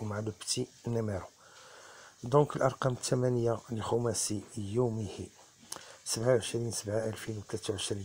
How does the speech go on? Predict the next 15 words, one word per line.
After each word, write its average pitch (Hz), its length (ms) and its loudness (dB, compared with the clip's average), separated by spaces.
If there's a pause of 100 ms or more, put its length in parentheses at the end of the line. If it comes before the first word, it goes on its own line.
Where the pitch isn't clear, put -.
لقناة 110 320 0
فاتحة 107 380 -6
سانتيرف - 640 -4 (320)
كالآتي: - 540 -4 (600)
تلتاش، - 640 0 (220)
عشرة، 107 520 0 (560)
جوج، 110 480 -2 (320)
ستة، - 560 0 (320)
خمسة، - 500 -2 (580)
تمنية، 107 420 -4 (460)
أربعة، 110 440 0 (400)
سبعة. - 440 -2 (1600)
راه 113 160 4
مليوحة 113 640 2 (100)
عشوائية، 110 800 0